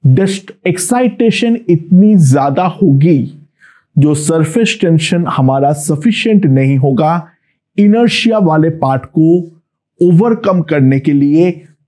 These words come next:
तो कुछ nucleons जो हमारा distortion है, उस side में जो पहले जहां पर डिस्टॉर्शन था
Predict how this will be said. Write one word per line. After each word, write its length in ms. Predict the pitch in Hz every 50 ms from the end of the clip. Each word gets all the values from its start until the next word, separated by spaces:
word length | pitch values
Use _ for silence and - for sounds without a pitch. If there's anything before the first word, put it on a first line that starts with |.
| _
तो 80 | - 226
कुछ 400 | 220 - - 294 320 320 - 311
nucleons 1000 | 277 220 220 226 233 233 190 - 240 240 240 226 208 180 170 180 170 - - -
जो 140 | - 202 202
हमारा 640 | 165 - 180 160 160 160 156 143 139 156 180 175 - _ _ _ _ _ _ _ -
distortion 840 | 143 131 160 185 - - - - 240 254 208 - - - 170 151 143
है, 440 | 113 131 139 147 156 156 156 _ _ _ _ _ _ _ _ -
उस 280 | 269 277 214 285 - -
side 300 | - 302 294 202 190 190
में 280 | 202 214 226 233 220
जो 80 | 190 220
पहले 460 | 214 - - 220 202 233 254 277 277
जहां 240 | 226 240 208 208 -
पर 180 | 208 220 214 202
डिस्टॉर्शन 680 | 160 151 165 - - - 151 156 139 - 156 143 135
था 520 | 139 - 147 151 170 175 147 - - _